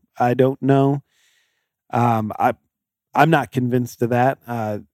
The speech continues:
it seems like there's a, a weird exercise of obedience in surrendering our connection, surrendering our personal sovereignty. Get ready to think I'm a conspiracy theorist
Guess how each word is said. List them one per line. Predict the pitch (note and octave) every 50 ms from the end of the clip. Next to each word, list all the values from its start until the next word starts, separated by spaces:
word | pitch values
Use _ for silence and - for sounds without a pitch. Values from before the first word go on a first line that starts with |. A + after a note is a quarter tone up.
| _ _ _
it | - B2+ B2 A2 -
seems | - - - C#3 C#3 C3+ B2 C3
like | B2 A#2+ G#2+ -
there's | B2 B2 A#2+ A#2+ A2+ A2+
a, | A#2 A2 G#2+ G#2 G2+ - - - _ - -
a | A2+
weird | A2+ A2 A2 A#2 C3 C#3+ D3+ D#3+ D#3+ D#3+ D#3+ D#3 - - _ -
exercise | B2+ B2 - - - - B2 A2 A2+ - - A#2+ G#2+ G#2+ G#2 G#2 G#2 G#2 G#2 - - _ _ _ _ _ _ _ _
of | - B2 B2 A#2+ B2+
obedience | A#2+ A#2+ A2+ A2 - C3+ C3+ C#3+ D3 C3+ B2+ B2 A#2 G2+ F#2+ F#2+ F2 - - - - _ _ _ _ _ _ _
in | - C3 B2+ B2+ A#2 A2+
surrendering | A2 - - - B2 A2+ A2+ B2+ C3+ C#3 C3+ C3+ C3+ C3+ C3+ C3+ C3 B2+
our | B2 A#2+
connection, | - - - B2 A#2+ A#2 A2+ G#2 - - - B2+ A#2+ A#2 A#2+ A#2+ A2+ - _ _ _ _ _ _
surrendering | - - - B2 B2 C3 C3+ C#3 C3+ C3+ C3 C3 C3+ C3
our | B2 A2
personal | - - C3+ A#2+ - - B2 A#2+ G#2+
sovereignty. | - - B2+ A2+ A2+ A2+ A#2 A#2 A#2 A#2+ A#2+ A#2+ A#2+ G#2+ - _ _ _ _ _ _ _ _ _ _ _ _ _ _ _ _ _ _
Get | - B2 A#2 C3 B2
ready | A2+ A2+ A2 A2
to | G2+
think | F#2+ A#2 A2+ G#2+
I'm | G2+ G2
a | G2+
conspiracy | - - A#2 G#2+ - - - D3 C#3 A#2+ - - A#2
theorist | A2 - A#2+ A2+ A2 A2 G#2+ G#2 - _